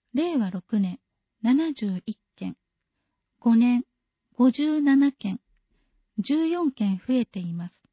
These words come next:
一月から四月、累計、令和六年、三百三十七件、五年、三百十一件、二十六件増えています。救急車、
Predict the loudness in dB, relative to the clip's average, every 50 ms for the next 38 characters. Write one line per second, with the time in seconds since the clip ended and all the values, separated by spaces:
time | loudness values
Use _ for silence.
0 | _ _ _ _ _ _ _ _ _ _ _ _ _ _ _ _ _ _ _ _
1 | -12 -10 -6 -6 -4 -4 -4 -6 -8 -10 _ -8 -6 -6 -8 -10 -12 -8 -8 -8
2 | -8 -8 _ _ -10 -10 -10 -10 _ _ _ -4 -2 -2 -2 -2 -6 _ _ -8
3 | -8 -8 -8 -12 _ _ _ _ _ _ _ _ _ _ _ _ _ _ _ _
4 | -2 -2 0 0 0 0 0 -2 -4 -8 -8 _ -2 -2 -2 -4 -6 -12 _ _
5 | _ _ _ _ _ _ _ _ _ -6 -4 -2 -2 -2 -2 -4 -4 -6 -4 0
6 | 0 2 2 0 -2 -4 -8 -8 -6 -4 -2 -2 -2 -2 -4 -6 -8 -10 -10 -10
7 | -10 -14 _ _ _ _ _ _ _ _ _ _ _ _ _ _ _ _ 0 2
8 | 2 4 2 2 0 -2 -4 _ _ _ _ _ _ _ _ _ _ -4 -2 -2
9 | 0 -2 -2 -4 -6 -10 -10 -6 -2 -2 -2 -2 -4 -6 -10 -14 _ _ _ -12
10 | -12 -12 -12 _ _ _ _ _ _ _ _ _ _ _ _ _ 2 2 2 2
11 | 0 -2 0 0 -2 -2 -4 -6 -6 _ _ -4 -4 -4 -4 -4 -4 -2 -2 -2
12 | -4 _ -10 -8 -6 -6 -6 -8 -10 -12 _ _ _ _ _ _ _ _ _ _
13 | _ _ _ _ _ _ _ _ _ _ _ -4 0 0 0 0 -2 -2 -2 -2
14 | -2 -2 -4 -8 -14 -16 -16